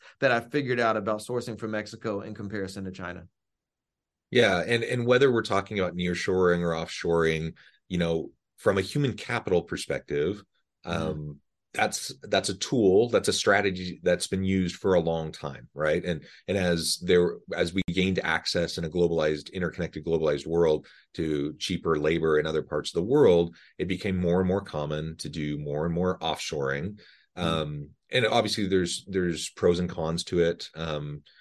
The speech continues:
Speaker 2: and there's certainly trade-offs. Um, and, and as we already mentioned, you know, a lot of that has focused traditionally in Southeast Asia, China, initially Vietnam, you know, some of these other places. Let's talk a little bit more about the human capital component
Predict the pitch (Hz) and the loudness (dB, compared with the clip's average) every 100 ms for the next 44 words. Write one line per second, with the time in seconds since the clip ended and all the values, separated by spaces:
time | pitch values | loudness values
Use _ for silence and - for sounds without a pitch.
0 | _ 85 80 - 90 90 - 73 65 62 | _ -8 -4 -2 -2 -2 2 2 2 -2
1 | - - - - 82 78 76 80 - _ | -8 -14 -20 -8 -4 -2 -2 -6 -12 _
2 | _ 104 90 90 92 87 85 92 85 82 | _ -2 0 0 2 4 4 4 4 4
3 | 85 87 87 90 82 82 - - _ 87 | 2 0 -2 -4 -4 -6 -12 -16 _ -4
4 | 78 73 76 80 82 80 78 - 80 76 | -2 0 2 2 2 2 0 -2 -6 -6
5 | - 85 - 85 80 - - 82 82 - | -2 -2 0 -2 0 -4 -4 -4 -4 -4
6 | 87 80 78 78 80 78 76 71 71 - | -4 -4 -4 -4 -6 -6 -4 -6 -10 -14
7 | _ _ _ - 73 73 82 - 123 113 | _ _ _ -8 -6 -4 -6 2 4 6
8 | 107 98 95 - 123 113 107 101 101 92 | 8 8 6 2 0 2 2 0 -2 -4
9 | 98 - 98 95 95 92 90 87 87 85 | -4 -4 -2 0 0 0 -2 -2 -2 -2
10 | 95 95 90 90 87 85 85 90 90 85 | -2 0 2 2 0 0 -2 -2 -2 0
11 | 80 - 110 110 80 78 76 - _ _ | -2 0 0 2 0 -2 -6 -14 _ _
12 | _ _ 123 147 - - 226 170 127 113 | _ _ 0 0 -2 -2 0 4 2 2
13 | 95 95 95 90 87 85 87 87 85 82 | 0 0 0 0 0 0 0 0 -4 -4
14 | 95 85 - 82 - 90 78 78 - 85 | -4 -4 -4 -4 0 2 2 0 -6 -14
15 | - 127 139 82 | -6 0 2 2